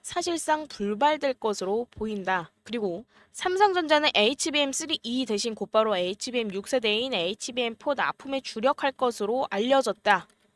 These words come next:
만에 하나 연내 퀄 테스트 승인을 받는다라고 해도 내년 사 분기에 엔비디아가 차세대 에이치비엠 포를 탑재한 에이아이 가속기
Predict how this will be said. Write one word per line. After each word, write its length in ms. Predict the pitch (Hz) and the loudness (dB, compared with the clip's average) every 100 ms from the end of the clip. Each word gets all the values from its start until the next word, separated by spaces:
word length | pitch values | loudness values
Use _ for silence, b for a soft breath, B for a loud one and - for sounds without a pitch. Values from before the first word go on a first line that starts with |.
| _ | _
만에 360 | 175 170 269 381 | -2 2 6 8
하나 280 | 359 339 269 | 8 8 8
연내 300 | 185 214 269 | 6 4 -2
퀄 240 | - 403 | 2 0
테스트 460 | - 427 - - 330 | 2 -2 -2 -4 -4
승인을 340 | 339 320 302 | -2 -2 -4
받는다라고 640 | - 208 247 262 254 247 | -2 -4 0 4 4 4
해도 180 | 240 226 | 0 0
내년 280 | 196 170 190 | -2 -2 -4
사 160 | - 294 | -2 -4
분기에 380 | 302 269 262 - | -4 0 0 0
엔비디아가 720 | 190 226 269 254 220 214 233 | -4 -4 -4 0 0 0 -2
차세대 480 | - 359 370 330 - | -2 -2 -2 -2 0
에이치비엠 720 | 196 220 - 302 269 262 254 | 0 0 -2 -6 -2 -2 -2
포를 320 | - 403 370 | -2 0 0
탑재한 640 | 339 - 262 226 233 277 311 B B B B - | -4 -4 0 2 4 4 2 B B B B -2
에이아이 440 | 190 262 254 247 | 0 6 6 4
가속기 680 | - 214 - - 190 - - | 0 -6 -6 -8 -10 -10 -16